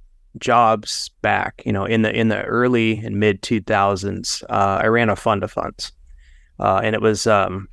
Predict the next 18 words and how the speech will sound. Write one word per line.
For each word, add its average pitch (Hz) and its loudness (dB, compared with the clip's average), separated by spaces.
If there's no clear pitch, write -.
in 131 2
the 107 2
hedge 110 -2
fund 98 -6
world, 98 -8
you - -6
know, 98 -2
S 113 2
M 107 2
As, 101 0
so 120 0
separately 135 0
managed 107 -2
accounts 101 -2
and 90 -6
fund - 0
of - -6
funds. - -6